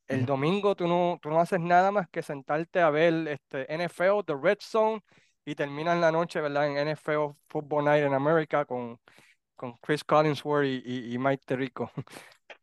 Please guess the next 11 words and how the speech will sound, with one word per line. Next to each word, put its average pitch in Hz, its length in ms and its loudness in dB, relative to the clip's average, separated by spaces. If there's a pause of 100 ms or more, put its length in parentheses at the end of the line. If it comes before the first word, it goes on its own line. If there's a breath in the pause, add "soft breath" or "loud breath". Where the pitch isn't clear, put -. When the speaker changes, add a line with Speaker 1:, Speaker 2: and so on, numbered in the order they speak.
Speaker 2:
Comiendo 135 460 10
alitas 135 400 8
también. 107 340 -10 (460)
Speaker 1:
Comi-, 123 220 -2
<laughs> - 540 -10
y 220 120 6
comiendo 175 400 -2
alitas 180 340 4
o 165 60 10
Speaker 2:
<laughs> - 20 -2
Speaker 1:
pizza 170 380 -2